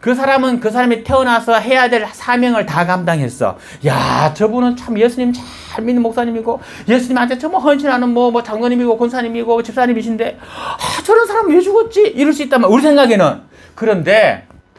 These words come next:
그건 우리 생각, 인간 생각이고 하나님 때는 뭐냐면은 하나님이 그에게 주어주신 사명을 다 했으면 데리고 가는 거예요. 예수님 보세요. 예수님의 사명이 뭐야? 온 인류의 구원이잖아.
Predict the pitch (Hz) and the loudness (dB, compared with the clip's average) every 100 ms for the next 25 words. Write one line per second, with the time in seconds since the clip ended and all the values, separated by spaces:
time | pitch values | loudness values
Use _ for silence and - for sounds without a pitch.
0 | - 208 233 - 117 196 247 220 214 180 | -6 0 0 -2 -4 -2 0 0 2 0
1 | 131 165 254 254 196 143 127 110 - 285 | 0 0 2 2 2 2 0 -2 0 0
2 | 277 180 151 110 127 139 185 233 131 - | 0 0 -4 -4 -4 -4 0 0 0 -6
3 | - - 247 294 285 240 220 165 180 214 | -20 -8 0 2 4 4 2 4 4 4
4 | 226 214 226 240 233 214 220 294 320 285 | 0 -2 -2 2 2 0 -2 0 0 -2
5 | - - - 226 247 247 240 208 - - | -10 -20 -6 -2 0 2 2 0 -4 -6
6 | 170 262 262 226 185 233 165 - - _ | -2 -2 -2 0 4 4 2 -4 -18 _
7 | _ 196 202 147 - 127 127 101 87 85 | _ -6 -4 -8 -6 -6 -6 -6 -8 -10
8 | - - - 202 262 302 269 190 147 143 | -14 -12 0 2 2 4 4 2 2 0
9 | 107 87 - - 156 233 277 294 269 247 | 0 -6 -16 -6 2 4 2 2 2 0
10 | 247 233 240 214 147 156 135 110 - - | 0 0 0 2 2 4 2 0 -8 0
11 | 240 311 269 214 226 240 226 - 185 226 | 4 4 2 0 2 4 4 2 2 4
12 | 233 160 131 101 | 4 2 0 -2